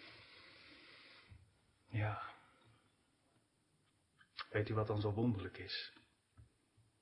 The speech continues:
En zo bemoedigend. Dat de bruid niet alleen zegt, kom.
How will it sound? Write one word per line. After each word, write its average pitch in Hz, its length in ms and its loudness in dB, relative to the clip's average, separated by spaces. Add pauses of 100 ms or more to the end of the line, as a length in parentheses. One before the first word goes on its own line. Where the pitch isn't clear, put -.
(280)
En - 80 -2
zo 110 120 6
bemoedigend. 107 720 2 (1600)
Dat 127 140 6
de 135 100 8
bruid 151 300 8
niet 156 180 6
alleen 151 340 6
zegt, - 460 -6 (160)
kom. - 280 2